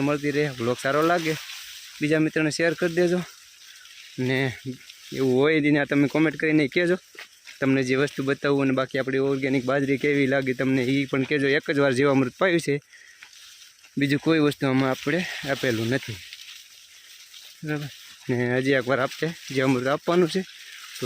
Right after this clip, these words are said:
એની બનાવવાની પણ તૈયારી પણ એક દિવસમાં કરવાની થાય. ચાલો, તમને ત્યાં જઈને જ બતાવું. તો ફેમિલી છે ને, જે ઝાડની આપણે વાત કરતા હતા ને,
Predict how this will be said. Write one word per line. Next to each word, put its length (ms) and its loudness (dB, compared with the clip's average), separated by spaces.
એની 180 0
બનાવવાની 440 2
પણ 160 -2
તૈયારી 320 0
પણ 120 -2
એક 120 -2
દિવસમાં 360 -2
કરવાની 380 2
થાય. 240 0
ચાલો, 220 0
તમને 240 2
ત્યાં 240 -2
જઈને 220 2
જ 100 -6
બતાવું. 380 -4
તો 100 -14
ફેમિલી 400 -8
છે 80 -12
ને, 80 -14
જે 100 -14
ઝાડની 340 -8
આપણે 180 -10
વાત 140 -4
કરતા 240 -12
હતા 180 -18
ને, 40 -14